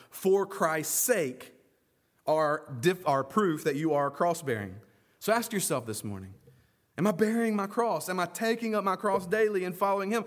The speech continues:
Well, I don't know if you are, but if you look at the circumstances of your life, are you walking through difficulties right now, not just because everybody goes through difficulties 'cause we live in a fallen world,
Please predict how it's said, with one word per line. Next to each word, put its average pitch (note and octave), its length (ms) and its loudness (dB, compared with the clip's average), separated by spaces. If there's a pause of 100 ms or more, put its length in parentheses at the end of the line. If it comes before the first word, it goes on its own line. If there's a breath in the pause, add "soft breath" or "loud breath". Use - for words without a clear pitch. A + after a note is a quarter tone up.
(140 loud breath)
Well, G3 100 0
I C4 60 2
don't A#3 140 -2
know F#4+ 180 0
if - 160 -6
you B2+ 160 0
are, D3 280 -2 (400 loud breath)
but - 80 4
if G3+ 80 0
you A#3 80 0
look D4 160 2
at E4+ 60 -2
the A#3+ 60 -2
circumstances A#3 520 0
of G3+ 40 -6
your G3 120 0
life, A#3 320 -2
are F#3 60 2
you G3+ 140 0
walking A3+ 500 0
through A3+ 220 -2
difficulties G#3 680 -2
right G3+ 220 0
now, G#3 380 -2 (160 loud breath)
not C#4+ 220 4
just - 160 -4
because A#3 220 2
everybody G#3 520 2
goes F3+ 280 0
through E3+ 140 -4
difficulties D#3+ 540 0
'cause D#3+ 120 -4
we E3 80 2
live F3 120 2
in E3 60 2
a D#3 40 0
fallen E3+ 400 2
world, F#3 380 0